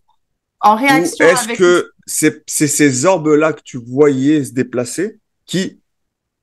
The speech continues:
Speaker 2: éteignaient
Speaker 1: Non.
Speaker 2: les lumières ?
Speaker 1: Non, c'est avec ton champ d'énergie.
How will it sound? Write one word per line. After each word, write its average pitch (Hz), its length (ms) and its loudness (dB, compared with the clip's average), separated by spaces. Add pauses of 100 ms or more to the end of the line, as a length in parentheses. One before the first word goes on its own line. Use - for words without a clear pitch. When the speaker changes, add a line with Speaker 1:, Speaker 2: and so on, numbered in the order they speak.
(100)
Speaker 2:
éteignaient 175 320 2
Speaker 1:
Non. 160 40 4
Speaker 2:
les 147 100 6
lumières ? 123 520 0 (200)
Speaker 1:
Non, 233 260 -2 (100)
c'est - 180 -4
avec 220 260 0
ton 233 160 -4
champ 247 260 -4
d'énergie. 226 680 0